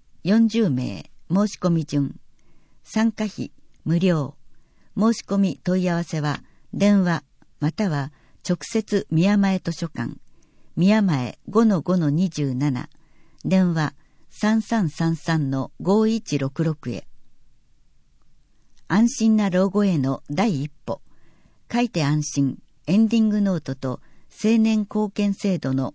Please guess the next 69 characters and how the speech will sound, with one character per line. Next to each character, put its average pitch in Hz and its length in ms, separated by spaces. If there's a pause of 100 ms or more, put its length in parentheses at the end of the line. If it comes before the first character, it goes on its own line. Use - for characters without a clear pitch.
基 - 60
礎 - 220
知 - 180
識。 - 320 (1300)
自 160 180
分 208 260
に 190 220
も 196 160
し 269 120
も 247 100
の 175 100
こ 165 140
と 151 120
が 143 80
あ 160 40
っ - 40
た 160 160
と 147 120
き 143 140
に、 135 200 (840)
自 175 180
分 226 280
の 202 180
希 - 200
望 220 200
や 214 160
意 202 80
思 143 260
を 135 160 (440)
残 180 220
さ 247 120
れ 233 100
た 165 140
家 202 140
族 180 260
へ 143 100
伝 170 380
え 170 40
る 156 220 (100)
ノ 247 160
ー - 20
ト 196 160
の 135 180
書 143 80
き - 160
方 165 260
と、 131 280 (440)
青 226 200
年 226 220
貢 214 280
献 214 240
制 220 200
度 165 100
に 143 160
つ - 100
い 147 80
て - 260 (300)
わ 170 140
か 226 140
り 226 120
や 226 100
す - 120
く - 140
お - 80
伝 139 260
え 135 40
し 123 160
ま 135 140
す。 - 200